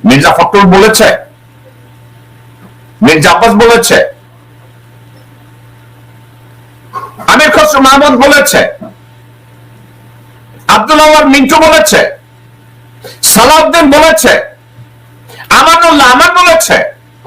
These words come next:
সানা ওবায়দ বলেছে, রুমিন ফারহানা বলেছে, গয়েশ্বর রায় বলেছে, মোহাম্মদ সালাম বলেছে,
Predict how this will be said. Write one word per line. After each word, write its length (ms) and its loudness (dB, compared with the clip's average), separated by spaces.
সানা 360 0
ওবায়দ 280 0
বলেছে, 380 0
রুমিন 400 2
ফারহানা 420 2
বলেছে, 440 2
গয়েশ্বর 600 0
রায় 200 0
বলেছে, 480 0
মোহাম্মদ 420 0
সালাম 340 0
বলেছে, 460 0